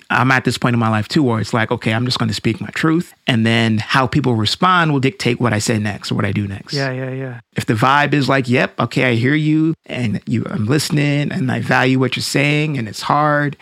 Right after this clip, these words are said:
Speaker 1: and you're feeling, you're feeling, I'm feeling, we're, you know, you know, like, we're, you're holding that space with me in these, you know, vulnerable moments that I'll have and put out there," then I know that, okay, this is somebody that I can connect with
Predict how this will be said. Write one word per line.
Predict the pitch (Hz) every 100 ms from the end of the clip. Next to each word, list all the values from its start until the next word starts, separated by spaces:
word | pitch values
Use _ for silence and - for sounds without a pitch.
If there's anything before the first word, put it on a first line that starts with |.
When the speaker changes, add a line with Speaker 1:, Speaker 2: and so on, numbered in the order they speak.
| -
Speaker 1:
and | 120 117 117 110 107
you're | 117 113
feeling, | - 139 139 127
you're | 131 135
feeling, | 151 135 135 127
I'm | 131 127
feeling, | 135 127 131 127
we're, | 117 120 -
you | 117
know, | 107 104 -
you | 107
know, | 98
like, | 101 104
we're, | 127
you're | 120 123
holding | 110 135 127 120
that | 110
space | - 123 120 -
with | 131 139
me | 156 165 165 -
in | 117
these, | 117 117 110 - -
you | 123
know, | 113 104
vulnerable | 123 127 120 113
moments | 117 135 - -
that | 107
I'll | 107 104
have | - 127 135
and | 120 101
put | 117
out | 110 120
there," | 147 156 156 -
then | 113 123
I | 127
know | 123 131 139
that, | 120 117 -
okay, | 127 127 139 170 - -
this | -
is | 117 -
somebody | 127 113 113 110 110
that | 110 107 -
I | 117
can | 120 107
connect | - 107 117 - -
with | 107 - - -